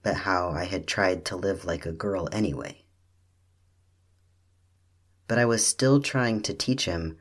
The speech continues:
to love himself for who he truly is, and I want him to live his life for him and not other people.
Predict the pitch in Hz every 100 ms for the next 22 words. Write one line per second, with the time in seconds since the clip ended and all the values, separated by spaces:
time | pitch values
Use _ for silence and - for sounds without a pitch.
0 | _ _ _ _ - 110 98 104 113 101
1 | - 95 90 - 87 - 123 120 107 -
2 | - 117 113 - 131 - - - - _
3 | _ _ _ _ - 113 110 107 - -
4 | 98 101 110 113 117 113 - 101 107 110
5 | 104 - - 117 - 110 113 - - -
6 | 131 95 80 _ _ _ _ _ _ _
7 | 113 104 104 110 - 98 95 82 - 139
8 | - - -